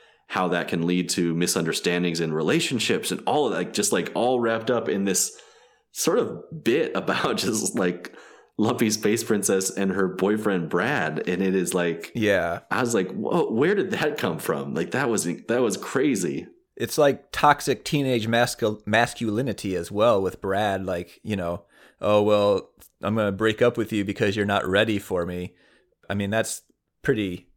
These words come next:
Speaker 2: classic, like, you know, teenage boy or even older, sometimes toxic men,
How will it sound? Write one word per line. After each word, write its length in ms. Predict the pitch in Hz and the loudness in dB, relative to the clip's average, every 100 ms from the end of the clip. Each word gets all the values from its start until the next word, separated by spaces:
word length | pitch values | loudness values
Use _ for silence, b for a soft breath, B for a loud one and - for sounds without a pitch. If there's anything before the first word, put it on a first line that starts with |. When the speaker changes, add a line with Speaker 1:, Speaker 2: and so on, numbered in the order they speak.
| _ _ _ | _ _ _
Speaker 2:
classic, 600 | - 107 98 - 98 - | -4 0 0 0 -4 -4
like, 360 | 101 90 - - _ _ _ - | -4 -4 -6 -18 _ _ _ -8
you 80 | 92 | -4
know, 320 | 80 78 - _ _ | -4 -4 -8 _ _
teenage 500 | - 127 107 98 95 | -4 0 2 2 0
boy 420 | 104 95 98 98 92 | 0 4 6 4 4
or 200 | 87 90 | 2 0
even 440 | 160 110 92 104 - 104 | 0 0 0 -4 -4 0
older, 560 | 113 98 80 85 - _ - | 2 2 0 -2 -8 _ -8
sometimes 640 | - 92 - 87 90 92 | -4 -2 -2 -2 -2 -8
toxic 480 | - 92 90 95 - | -4 -4 -4 -8 -4
men, 420 | 101 104 92 98 | 0 2 0 -4